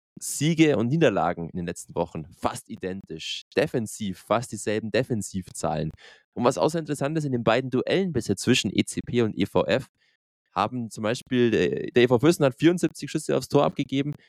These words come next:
der E C P siebenundsiebzig. Also auch da unfassbar gleich. Powerplays, fast die genau gleiche Quote in diesen beiden Matches.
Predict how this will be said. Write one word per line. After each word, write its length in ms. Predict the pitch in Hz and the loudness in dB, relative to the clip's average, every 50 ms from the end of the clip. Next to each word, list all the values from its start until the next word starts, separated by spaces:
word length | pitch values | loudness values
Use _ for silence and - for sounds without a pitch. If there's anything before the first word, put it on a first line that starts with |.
| _ _ _ - | _ _ _ 2
der 120 | - - | 4 4
E 60 | 113 | 4
C 180 | - - 127 113 | 4 4 2 2
P 160 | - 131 131 | 4 4 2
siebenundsiebzig. 880 | 123 - - 143 147 147 117 95 - - 80 - - - - - 95 - _ _ - | 2 2 0 0 2 2 2 2 0 -4 -6 -6 -6 -8 -8 -8 -10 -18 _ _ -2
Also 240 | - 101 101 - 90 | -2 0 2 4 2
auch 100 | 95 104 - | 2 2 2
da 260 | - 104 127 123 107 - - _ _ - | 2 2 2 2 -2 -6 -12 _ _ -2
unfassbar 600 | - 123 120 113 - 95 92 - - - 90 87 | -2 -2 -2 -2 -2 -4 -4 -4 -4 -8 -8 -8
gleich. 300 | 87 87 78 76 87 - - | -6 -8 -8 -8 -8 -8 -6
Powerplays, 680 | - - 113 156 151 117 - - - 87 87 90 - | -2 0 2 2 2 0 -2 -6 -8 -8 -8 -8 -8
fast 240 | - 92 104 113 - | -6 -6 -6 -6 -8
die 40 | 104 | -8
genau 260 | 107 104 104 107 120 | -4 0 2 2 2
gleiche 280 | 113 117 107 113 110 95 | 0 -2 -2 -2 -4 -6
Quote 380 | - - 107 123 139 - - | -6 -4 -2 -2 -2 -2 -4
in 80 | 92 87 | -4 -4
diesen 200 | 87 82 92 82 | -2 -4 -2 2
beiden 260 | 80 85 85 85 85 | 2 2 2 2 2
Matches. 400 | 82 80 82 - - - - - | 0 -2 -2 -2 -6 -6 -6 -8